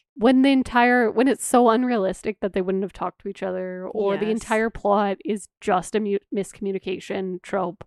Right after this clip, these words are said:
Speaker 1: It just, like, you have to really make it done well for me to be okay with a miscommunication trope in a, in a story.
Speaker 2: Yeah. I, I, and I haven't really read that many where
Speaker 1: It's
Speaker 2: it
Speaker 1: done well.
Speaker 2: it's done well. So yeah, anytime it happens, I'm like,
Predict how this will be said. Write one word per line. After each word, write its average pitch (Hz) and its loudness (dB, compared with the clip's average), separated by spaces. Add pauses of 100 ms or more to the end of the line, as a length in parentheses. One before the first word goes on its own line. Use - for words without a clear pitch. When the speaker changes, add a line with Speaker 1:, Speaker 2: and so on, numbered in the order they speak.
(100)
Speaker 1:
It 226 0
just, - 0 (120)
like, 233 0
you 277 6
have 311 4
to 381 4
really 202 2
make 190 -2
it 190 -4 (120)
done 196 -4
well 180 -4
for 196 -8
me 214 -4
to 180 -2 (100)
be 196 -2
okay 185 -4
with 190 -6
a 190 -8
miscommunication 190 -8
trope - -8
in - -10
a, 82 -12 (180)
in 190 -8
a - -12 (200)
story. - -8 (200)
Speaker 2:
Yeah. 180 -6 (320)
I, 226 -4 (120)
I, 247 -4
and 226 -4
I 254 -4
haven't 262 -8
really 196 -8
read 170 -10
that 170 -10
many 202 -10 (300)
where 214 -8 (160)
Speaker 1:
It's 240 -6
Speaker 2:
it 233 -4
Speaker 1:
done 202 0
well. 196 -2
Speaker 2:
it's 214 -8
done 196 -2
well. 180 -2
So 220 -8
yeah, 180 -4
anytime 214 -8
it 233 -8
happens, 190 -8
I'm 180 -10
like, 151 -14